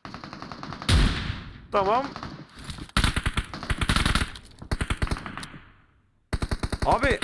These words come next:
pompanın ikinci mermisi niye gitmedi? Geliyor. Gel kardeşim. Ya. Aa! Ya.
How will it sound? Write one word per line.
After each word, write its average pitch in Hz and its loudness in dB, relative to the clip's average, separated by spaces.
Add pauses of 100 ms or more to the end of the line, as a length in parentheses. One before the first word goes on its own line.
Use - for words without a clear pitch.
(540)
pompanın 269 4
ikinci 254 0
mermisi 285 0
niye 269 0
gitmedi? 208 -2 (300)
Geliyor. 240 4 (1000)
Gel 240 4
kardeşim. 233 2 (1300)
Ya. 202 6 (3500)
Aa! 302 10 (1040)
Ya. 254 6